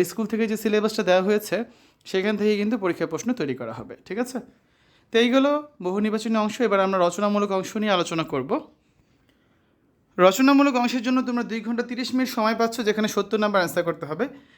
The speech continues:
একটু মনোযোগ দিয়ে শোনো, কপি ব্যাগে থাকবে সৃজনশীল প্রশ্ন, যেখানে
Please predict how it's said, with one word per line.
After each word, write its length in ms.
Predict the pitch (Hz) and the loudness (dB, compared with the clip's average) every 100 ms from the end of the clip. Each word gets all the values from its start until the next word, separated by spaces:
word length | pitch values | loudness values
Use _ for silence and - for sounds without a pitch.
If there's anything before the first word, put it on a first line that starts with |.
| _ 190 | _ -6
একটু 120 | 214 208 | -2 2
মনোযোগ 240 | 226 254 226 | 2 0 0
দিয়ে 100 | 254 | -2
শোনো, 180 | 247 185 294 294 - | -2 -2 -2 -6 -8
কপি 140 | 208 220 | -4 -2
ব্যাগে 180 | 254 254 | 0 0
থাকবে 180 | 262 233 254 | 0 0 -2
সৃজনশীল 340 | 226 220 240 208 | -4 -4 -4 -4
প্রশ্ন, 160 | 220 247 202 | -2 -2 -2
যেখানে 200 | 185 | -2